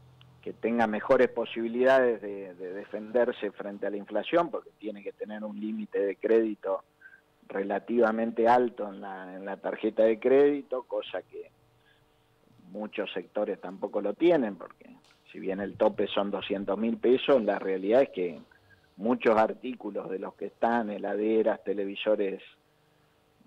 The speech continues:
eh, con alta definición, cuatro K y aire acondicionado, y etcétera, los cuatro o cinco rubros que entran son todos de valores de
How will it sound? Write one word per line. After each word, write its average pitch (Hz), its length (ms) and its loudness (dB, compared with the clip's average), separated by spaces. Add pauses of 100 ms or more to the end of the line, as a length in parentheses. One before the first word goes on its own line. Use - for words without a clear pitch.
(160)
eh, - 400 -12
con 90 220 -4
alta 98 300 0
definición, 98 880 0
cuatro 98 420 0
K 104 460 2
y 85 640 -10 (440)
aire 104 280 2
acondicionado, 101 1400 2
y 87 380 -12
etcétera, 104 720 2 (220)
los 90 240 -8 (260)
cuatro 117 420 2
o - 40 -6
cinco 120 480 -4 (320)
rubros 123 440 0
que 113 160 -2
entran 139 500 2 (520)
son 98 200 -12
todos 117 280 2
de 101 100 2
valores 104 480 0
de 87 400 -8